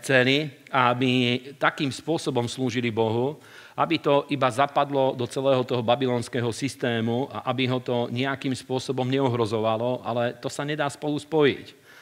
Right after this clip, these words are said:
Buď to je Božie kráľovstvo a to ide úplne proti všetké, proti prúdu celého sveta, buď to tam umiestnime svoj život,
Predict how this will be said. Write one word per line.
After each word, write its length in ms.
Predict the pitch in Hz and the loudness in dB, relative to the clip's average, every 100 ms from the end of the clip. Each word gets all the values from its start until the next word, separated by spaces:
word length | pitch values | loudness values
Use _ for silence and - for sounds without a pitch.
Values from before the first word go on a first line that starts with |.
| - - | -20 -6
Buď 240 | 117 143 - | 2 2 4
to 240 | 143 123 123 | 4 4 2
je 240 | 127 139 113 | 2 2 2
Božie 320 | 131 127 110 | 0 0 0
kráľovstvo 880 | 113 110 117 120 - 139 156 - - | 2 2 2 -2 -2 0 0 -2 -6
a 240 | 117 117 104 | -2 -2 0
to 160 | 127 | 0
ide 160 | 123 131 139 | 2 0 -2
úplne 320 | 131 135 123 | -2 0 0
proti 320 | 120 120 117 | -2 -4 -4
všetké, 400 | - 123 - 113 | -6 -6 -2 -2
proti 240 | 123 117 113 | 0 -2 -4
prúdu 480 | 117 123 127 131 | -2 -2 -2 -2
celého 320 | 127 127 113 107 | -2 0 0 0
sveta, 560 | - 117 117 143 151 - - - | -2 -4 0 -2 -4 -12 -20 -6
buď 140 | 120 127 - | -2 -2 0
to 80 | 123 107 | 0 2
tam 240 | 131 139 120 - | 4 4 2 -4
umiestnime 560 | 156 131 127 - 123 117 | 0 0 0 -2 -2 -2
svoj 240 | 123 117 | -2 -2
život, 400 | 101 113 123 156 | -2 -2 0 -2